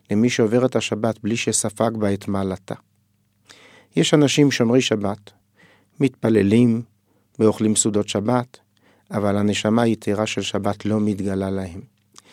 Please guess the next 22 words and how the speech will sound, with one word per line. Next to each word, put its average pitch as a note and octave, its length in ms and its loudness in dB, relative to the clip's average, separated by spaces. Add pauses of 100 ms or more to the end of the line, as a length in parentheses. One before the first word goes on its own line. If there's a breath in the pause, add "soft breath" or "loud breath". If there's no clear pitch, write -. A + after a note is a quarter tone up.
(280 loud breath)
הם A2+ 100 0
חיים C3 300 4
רק B2 200 0
את B2 100 -4
הצד A#2+ 280 0
החיצוני A2 460 -2
של G#2+ 180 -2
השבת. G#2+ 520 -6 (920 soft breath)
שאומנם B2 440 2
גם B2+ 240 2
השומר A#2+ 320 0
שבת A#2+ 380 -2
השטחי - 420 -2
ביותר A2+ 420 0
שונה A2 380 4
לחלוטין A2+ 680 2 (480 soft breath)
ממי G#2+ 260 4
שאינו G2+ 320 0
שומר F#2+ 260 -2
שבת, F#2 400 -6
חס F#2+ 220 -4
ושלום, A2 400 -2